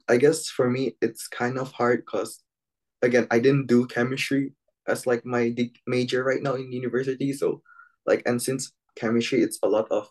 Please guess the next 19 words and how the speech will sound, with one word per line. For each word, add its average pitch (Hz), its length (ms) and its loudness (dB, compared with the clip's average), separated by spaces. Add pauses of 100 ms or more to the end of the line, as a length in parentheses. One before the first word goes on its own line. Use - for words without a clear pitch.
(140)
understanding 110 680 -2
and 104 180 -6
memorizing. 107 800 -4 (340)
So, - 180 -4
like, - 200 2
I 123 100 0
don't 143 220 2
remember 107 400 2
most 98 220 -6
of - 120 -12
those 82 180 -4
stuff. - 280 -8
So - 260 0
I 104 140 0
definitely - 400 -6
have 117 180 -6
to, 117 60 -8
like, 120 180 -6 (580)
review, 117 680 2